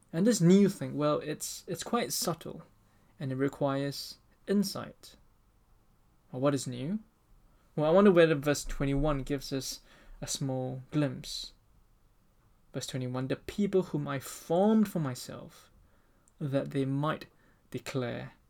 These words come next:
my praise." See, I think there's a hint there. The old Exodus was meant to lead people to praise God, but it failed. But the new Exodus, well, it will accomplish that goal. This new thing,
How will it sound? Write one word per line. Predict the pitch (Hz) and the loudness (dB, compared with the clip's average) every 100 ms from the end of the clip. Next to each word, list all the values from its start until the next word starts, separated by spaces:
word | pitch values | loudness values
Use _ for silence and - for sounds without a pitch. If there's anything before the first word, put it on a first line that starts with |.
| _ _ _ | _ _ _
my | 127 120 | -10 -8
praise." | - 120 113 127 - - - - _ _ _ _ _ _ _ _ _ _ _ _ _ _ _ _ _ _ | -4 -4 -4 -8 -12 -16 -18 -20 _ _ _ _ _ _ _ _ _ _ _ _ _ _ _ _ _ _
See, | - | -6
I | 151 | -2
think | 180 | 2
there's | 175 165 | 2 2
a | |
hint | 139 180 | 4 4
there. | 143 131 | 2 0
The | 139 | 4
old | 180 220 233 | 10 12 12
Exodus | 165 139 127 127 - | 6 2 -2 -2 0
was | 151 139 | 2 2
meant | 135 156 170 170 - - | 2 4 4 2 -6 -10
to | - 143 | 0 2
lead | 135 156 156 - - - | 4 4 4 0 -14 -16
people | - 165 151 139 135 - - - | 0 0 2 2 0 -4 -16 -4
to | - | -2
praise | 139 135 127 127 127 | 0 2 2 2 -2
God, | 139 131 - - - _ _ _ _ - | 0 0 -2 -10 -20 _ _ _ _ -10
but | 135 | -8
it | 131 | -8
failed. | - 139 131 - - - _ _ _ _ _ _ _ | -6 -6 -6 -10 -16 -20 _ _ _ _ _ _ _
But | - | 0
the | 143 | 8
new | 170 247 240 | 12 12 10
Exodus, | 139 127 120 139 - - - - | 6 -2 -4 -6 -8 -10 -16 -2
well, | 139 | 0
it | 156 | 2
will | 160 151 151 | 4 4 2
accomplish | 147 170 160 160 151 - - - - - | 0 0 0 0 -4 -6 -12 -18 -8 0
that | 131 - | 0 0
goal. | 135 123 - - - - _ _ _ - | -4 -4 -8 -16 -20 -20 _ _ _ -10
This | 139 170 160 - | 2 4 4 0
new | 165 196 233 | 6 8 8
thing, | 214 - 127 143 | 4 -6 -12 -12